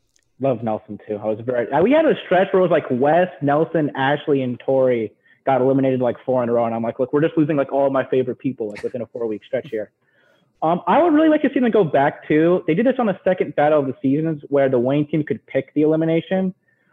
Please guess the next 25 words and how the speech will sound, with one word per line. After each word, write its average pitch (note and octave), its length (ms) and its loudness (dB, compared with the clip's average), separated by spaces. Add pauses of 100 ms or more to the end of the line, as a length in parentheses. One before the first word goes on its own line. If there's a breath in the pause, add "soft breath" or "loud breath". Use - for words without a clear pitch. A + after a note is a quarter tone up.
I D#3+ 80 2
think C4+ 240 2
particularly G3+ 380 0
now D#3+ 160 2
with E3+ 100 -2
the C#3+ 80 2
Red C#3 260 2
Skull D#3+ 220 2
twist, F#3+ 260 -2
it'd D#3 140 -2
be D#3 100 4
a D3 60 4
good D#3 180 2
idea C#3+ 500 2
if C3+ 160 0 (200)
for D3+ 120 2
winning E3 280 2
the C3+ 340 2
mission, F3+ 260 0
which B2+ 140 -4
is F3+ 100 -2
a D#3 60 0
really C#3+ 160 2
good C#3+ 140 0
accomplishment, C3 680 -4